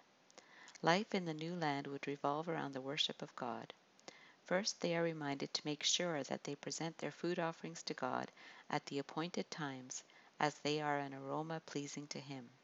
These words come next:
Each day they are to bring two lambs a year old without defect as a regular burnt offering each day, one lamb in the morning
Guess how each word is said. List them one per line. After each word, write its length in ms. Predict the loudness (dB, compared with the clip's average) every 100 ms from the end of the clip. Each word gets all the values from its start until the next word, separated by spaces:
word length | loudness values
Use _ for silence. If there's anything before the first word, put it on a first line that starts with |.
| -20 -20 -20 -20 -20 -8 -2
Each 340 | 2 2 4
day 320 | 6 4 2
they 180 | -2 -4
are 100 | -4
to 120 | -6 -4
bring 240 | -2 -2 -4
two 200 | -2 0
lambs 460 | 0 -2 -2 -4 -6
a 40 |
year 260 | -4 -2 -2
old 340 | -2 -4 -4 -6
without 340 | -2 -4 -4
defect 560 | -6 -4 -2 -2 -4 -14 -14 -18 -12 -6
as 140 | -2
a 60 | 2
regular 420 | 2 2 0 0
burnt 320 | 0 -2 0
offering 460 | -4 -4 -6 -8 -6
each 340 | -8 -4 -2 0
day, 320 | 0 -2 -6 -16 -20 -20 -20 -4
one 260 | 0 2 2
lamb 360 | 2 2 0 -2
in 120 | -4
the 40 |
morning 420 | -2 -2 -2 -6